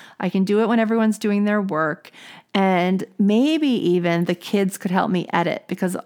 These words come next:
all of a sudden when I thought of more, like, PowerPoint, eh, um, presentation, I was like, "My kids do that all the time for school. Like,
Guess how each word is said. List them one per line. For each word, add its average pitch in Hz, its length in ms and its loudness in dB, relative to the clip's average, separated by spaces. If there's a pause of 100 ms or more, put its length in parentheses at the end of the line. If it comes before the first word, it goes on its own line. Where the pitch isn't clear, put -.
all 196 180 4
of 220 40 0
a 233 80 0
sudden 202 320 0
when 175 120 0
I 170 140 2
thought 175 380 2
of 180 120 -2
more, 180 260 2
like, 147 240 -4
PowerPoint, 226 640 0 (420)
eh, 180 120 0 (140)
um, 165 380 0 (640)
presentation, 190 600 2
I 165 100 4
was 175 140 0
like, 185 180 -2
"My 170 180 0
kids 160 300 -4
do 202 100 -2
that 208 140 2
all 240 100 2
the 262 100 0
time 277 240 0
for 311 100 -2
school. 370 440 0
Like, 170 260 -2